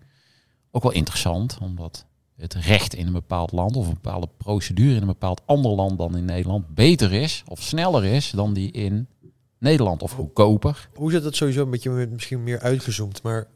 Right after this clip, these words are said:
Speaker 2: eh, even een kleine zijsprong naar de A V G. Eh, A V G is natuurlijk gewoon een Nederlandse vertaling of Nederlandse toepassing van een Europese verordening.
Speaker 1: Ja.
Speaker 2: Ehm,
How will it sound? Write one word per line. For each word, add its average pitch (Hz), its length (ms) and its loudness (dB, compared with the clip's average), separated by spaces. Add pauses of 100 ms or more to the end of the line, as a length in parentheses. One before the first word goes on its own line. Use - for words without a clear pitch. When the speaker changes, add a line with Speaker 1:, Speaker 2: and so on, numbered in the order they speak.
Speaker 2:
eh, 113 140 -8
even 117 360 -6
een 113 60 -8
kleine 113 320 -4
zijsprong 120 460 -2
naar 113 140 -2
de 113 100 -6
A 110 120 -4
V 104 160 -8
G. - 60 -12
Eh, 139 800 -6
A 120 100 -4
V 107 40 -6
G 107 80 -10
is 117 180 -2
natuurlijk 110 280 -6
gewoon 110 160 -6
een 110 60 -4
Nederlandse 110 340 -2
vertaling 110 640 -4
of 104 160 -20 (120)
Nederlandse 107 340 -6
toepassing 104 580 -2
van 104 140 -8
een 104 120 -6
Europese 107 640 0 (120)
verordening. 127 640 -2 (200)
Speaker 1:
Ja. 135 180 2 (640)
Speaker 2:
Ehm, 113 320 -2